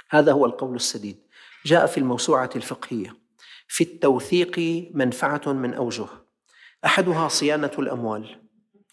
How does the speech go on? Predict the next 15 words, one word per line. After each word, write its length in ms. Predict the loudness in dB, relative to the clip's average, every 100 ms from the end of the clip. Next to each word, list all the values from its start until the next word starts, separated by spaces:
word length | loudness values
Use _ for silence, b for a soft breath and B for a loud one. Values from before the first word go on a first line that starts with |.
| B B B
وقد 300 | 2 2 2
أمرنا 480 | 2 2 2 2 0
بصيانتها 920 | 0 -2 0 0 0 -2 -4 -4 -2
ونهينا 480 | 0 0 0 -2 0
عن 200 | 0 -2
إضاعتها. 600 | -2 0 0 -4 -10 -16 _ _ _ _ b b b b b b
والثاني 460 | 0 2 2 2 2
قطع 300 | -2 -2 -2
المنازعة، 800 | 0 0 0 0 -2 -6 -8 -16 _ _ _ _ _ _ B B
فإن 300 | 2 4 4
الوثيقة 640 | 4 0 0 -2 0 -2
تصير 480 | -2 -4 -2 0 0
حكماً 680 | 0 -2 -2 0 0 -2 -6
بين 240 | -6 -4 -2
المتعاملين 1040 | -4 -4 -2 -2 -2 -2 -2 -4 -8 -14